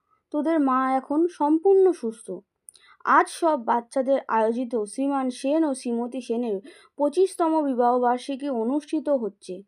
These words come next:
মীরা দেবী স্বয়ং খুশি হয়ে প্রতিটি বাচ্চাকে একটি করে বই উপহার দিচ্ছে। কে দেখলে বলবে, এই বাড়ি এককালে বাচ্চার কান্নার অভাবে কেঁদেছে। এভাবেই খুশি থাক ওরা, খুশি থাক সকল বাচ্চারা,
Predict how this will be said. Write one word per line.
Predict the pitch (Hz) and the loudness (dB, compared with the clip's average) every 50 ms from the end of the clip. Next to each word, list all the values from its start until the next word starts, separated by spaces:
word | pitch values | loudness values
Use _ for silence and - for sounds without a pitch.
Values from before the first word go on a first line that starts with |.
| _ _ _ - 349 320 _ - | _ _ _ -20 -20 -20 _ -4
মীরা | 262 277 302 330 349 370 | -2 2 4 4 4 4
দেবী | 349 359 294 320 330 | 4 2 2 2 0
স্বয়ং | 320 - 254 254 254 294 339 359 370 359 | 0 0 0 2 2 4 4 4 4 2
খুশি | - - 302 262 - 311 311 | 2 -2 -4 -4 -2 -2 -2
হয়ে | 294 302 302 262 160 175 196 _ _ _ _ _ _ _ _ _ | 0 0 0 -2 -2 -4 -6 _ _ _ _ _ _ _ _ _
প্রতিটি | - 320 330 381 403 415 415 403 | -4 0 2 4 6 6 6 6
বাচ্চাকে | 294 254 247 247 - - 294 294 330 294 240 | 6 4 2 0 0 -2 -2 0 0 -2 -2
একটি | 254 254 - - 339 | -2 -2 -2 -2 -2
করে | 339 262 247 233 285 339 | 0 2 2 2 2 2
বই | 277 240 269 311 370 392 | 0 2 2 4 6 6
উপহার | 381 349 - 285 302 294 277 247 220 202 | 6 4 4 2 2 2 2 2 0 -2
দিচ্ছে। | 208 202 202 202 _ - 190 - 202 _ _ _ _ _ _ _ | -8 -12 -14 -14 _ -18 -18 -18 -20 _ _ _ _ _ _ _
কে | - 285 311 330 302 | -4 -2 -2 -2 0
দেখলে | 269 302 294 - 294 320 320 | -2 -4 -4 -2 -2 -2 -2
বলবে, | 254 220 233 226 233 240 247 294 254 202 190 202 _ _ _ _ _ | 0 0 0 0 0 -2 -2 0 0 -2 -2 -6 _ _ _ _ _
এই | - 226 247 240 | -6 -4 -4 -2
বাড়ি | 202 202 208 208 226 277 320 330 | -2 -2 0 0 0 0 2 2
এককালে | 311 302 302 _ - 302 294 294 294 | 2 0 0 _ -2 -2 0 0 0
বাচ্চার | 254 220 226 226 226 - - 277 277 277 | 0 0 -2 -2 -4 -4 -2 -2 -2 -2
কান্নার | - - 240 240 240 254 262 269 262 | 0 0 -2 0 0 -2 -2 0 0
অভাবে | 247 247 254 254 240 254 269 | 0 0 0 -2 -2 -4 -4
কেঁদেছে। | 240 254 254 233 254 240 - 277 285 302 - _ _ _ _ _ _ | -4 -4 -4 -4 -4 -6 -6 -6 -8 -8 -10 _ _ _ _ _ _
এভাবেই | - 294 302 302 311 311 302 330 339 | -4 -2 0 2 2 2 2 0 0
খুশি | 330 - - 285 269 - 294 254 | -2 -2 -6 -10 -8 -6 -4 -2
থাক | 285 254 247 247 233 | 0 0 0 -2 -4
ওরা, | 220 208 196 190 202 - _ _ _ _ _ _ | -6 -6 -6 -8 -10 -14 _ _ _ _ _ _
খুশি | - 320 311 285 349 339 | -2 -2 2 2 2 2
থাক | 339 330 320 - | 4 2 0 -2
সকল | - 302 269 247 294 302 294 | -4 -6 -6 -2 -2 -2 0
বাচ্চারা, | 240 240 226 226 233 - 247 247 233 202 185 | 0 0 -2 -2 -2 -4 -4 -4 -4 -6 -8